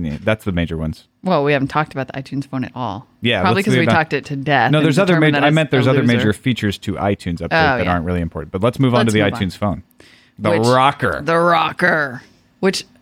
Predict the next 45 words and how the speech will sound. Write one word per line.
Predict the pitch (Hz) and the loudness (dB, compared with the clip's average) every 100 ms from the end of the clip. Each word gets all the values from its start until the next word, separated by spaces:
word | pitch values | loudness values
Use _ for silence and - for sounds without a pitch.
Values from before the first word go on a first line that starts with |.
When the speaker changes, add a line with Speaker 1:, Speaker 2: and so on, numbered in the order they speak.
| - | -18
Speaker 2:
pff, | - - - - _ - | -14 -12 -14 -18 _ -2
by | 170 | 0
far, | 190 - 226 214 156 | 0 2 2 4 2
the | 151 | 0
least | 147 170 202 | 0 0 0
well-kept | 180 185 180 180 165 | 0 0 0 -2 -4
secret | - 165 160 143 - _ - | -4 -4 -2 -4 -6 _ -2
in | 151 | 0
Apple | 131 151 165 | 0 -2 -6
history. | - 202 240 - 135 - _ _ _ _ _ - | -4 -2 -2 -6 -8 -10 _ _ _ _ _ -4
I | |
think | 196 285 | 0 0
that's | 370 359 | 0 0
kinda | 359 330 | 2 4
what | 294 | 4
happens | 277 285 247 | 4 2 0
to | 196 | 2
you, | |
though, | 170 160 | 2 4
when | 156 | 2
you're | 147 | 2
dealing | 151 151 151 | 2 2 2
with | 147 | 0
carriers | - 151 139 147 175 196 - - _ | -2 0 2 2 2 -2 -12 -20 _
who | - | 0
want | 160 151 - | 2 2 0
to | |
be | 156 151 | 0 2
able | 147 147 | 2 0
to | 151 156 151 | -2 -2 -2
publicize | 147 160 147 151 147 151 | -2 -2 0 0 0 0
the | 143 | -2
fact | 160 147 | -2 -2
that | 123 | -2
they're | 131 | 0
gonna | 143 139 | 0 0
have | 143 139 | 0 0
an | |
iTunes | 139 143 151 143 | 0 -2 -4 -4
phone | 147 151 | -2 -2
coming | 160 156 | 0 0
out, | 160 - _ _ _ _ _ | 0 -4 _ _ _ _ _
I | 135 127 | -2 2
E | 143 | 2
Motorola. | 143 143 143 143 156 | 2 2 2 2 0